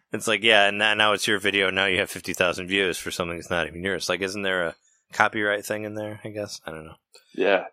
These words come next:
Speaker 2: No, I feel the same way about that. I can't stand it when
Speaker 1: Yeah.
Speaker 2: I watch a video and someone is presenting it as news when I know that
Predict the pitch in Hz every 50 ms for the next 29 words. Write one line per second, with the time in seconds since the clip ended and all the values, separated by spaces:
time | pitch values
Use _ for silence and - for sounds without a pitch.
0 | - 123 120 127 135 - 170 143 120 - - 120 120 123 131 117 95 90 - -
1 | 90 95 98 - - 113 107 95 - - 110 113 110 104 - 90 87 90 90 87
2 | 90 95 98 101 - - 92 85 95 92 95 95 90 87 90 85 - 98 101 98
3 | 92 - - - 92 87 95 92 92 - 104 98 92 87 85 - _ _ _ _
4 | _ _ _ _ _ _ _ - - 104 107 107 95 98 113 123 123 113 101 98
5 | 90 92 98 101 98 98 107 123 123 113 104 101